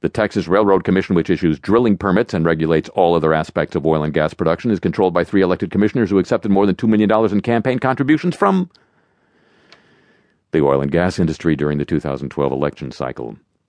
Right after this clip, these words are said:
State legislators who enact the laws that regulate the industry are often tied to it. Nearly one in four state legislators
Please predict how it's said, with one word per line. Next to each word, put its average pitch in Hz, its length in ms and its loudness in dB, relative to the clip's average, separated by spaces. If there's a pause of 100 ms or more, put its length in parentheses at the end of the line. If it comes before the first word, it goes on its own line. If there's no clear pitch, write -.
(280)
State 82 260 2
legislators 101 600 2
who 87 120 4
enact 87 280 0
the 80 80 0
laws 107 320 4
that 104 80 0
regulate 104 380 2
the 98 120 0
industry 95 260 0
are 85 120 4
often 80 200 0
tied 98 300 0
to 110 100 2
it. 98 80 2
Nearly 82 240 2
one 85 180 2
in 85 80 0
four 85 220 0
state 82 220 0
legislators 104 760 0